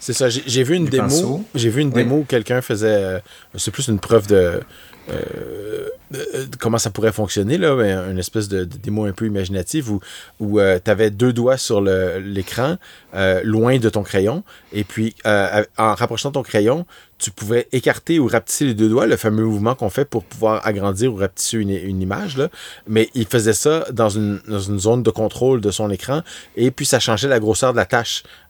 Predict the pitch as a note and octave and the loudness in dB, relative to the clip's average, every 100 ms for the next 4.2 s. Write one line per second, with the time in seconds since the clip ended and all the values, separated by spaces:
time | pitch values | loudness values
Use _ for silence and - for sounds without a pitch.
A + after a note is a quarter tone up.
0 | - G2 F#2+ G2+ A2 C#3+ B2 G#2 G#2 G#2 | -2 2 2 2 -2 -4 -6 -4 -2 2
1 | A#2 G2+ F#2+ F#2+ F#2+ - G2 F#2 F2 F2 | 2 2 -2 -2 -4 0 2 2 2 -2
2 | F2 - G2 F2 - F#2+ G2+ G2 B2+ F#2+ | -8 -8 -6 -4 -2 0 2 2 2 0
3 | E2+ - F#2+ G#2 G#2+ G#2+ G#2 - G2+ - | 0 -2 0 0 2 2 0 0 -4 -6
4 | C3+ C3+ | -8 -10